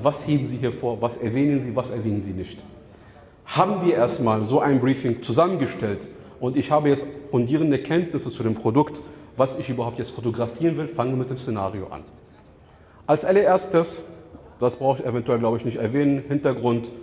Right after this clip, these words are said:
bei dem Titelbild muss weiß sein, bis auf ganz, ganz kleinen Kategorien. Da kann man noch ein bisschen mehr machen, aber ansonsten wirklich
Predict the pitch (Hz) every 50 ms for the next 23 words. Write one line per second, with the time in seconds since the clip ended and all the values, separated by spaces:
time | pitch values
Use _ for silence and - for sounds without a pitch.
0 | - - - - 104 110 110 113 110 107 - 131 113 - 110 107 113 107 107 -
1 | 110 104 87 110 107 110 117 120 113 - 113 113 110 110 113 113 - - - -
2 | - 113 131 127 - - - 120 113 113 104 135 139 143 139 - - 123 120 117
3 | - - 113 107 110 - 113 107 - 117 107 107 104 110 120 127 123 - - -
4 | - - - - - 113 113 - - 113 110 107 107 101 - 120 113 110 - -
5 | 113 104 - - 113 107 104 101 - - - - - - - - - 113 120 139
6 | 156 156 147 139 - 147 139 - 117 113 117 110 113 104 123 127 123 - - 123
7 | 117 120 123 113 - - 117 117 -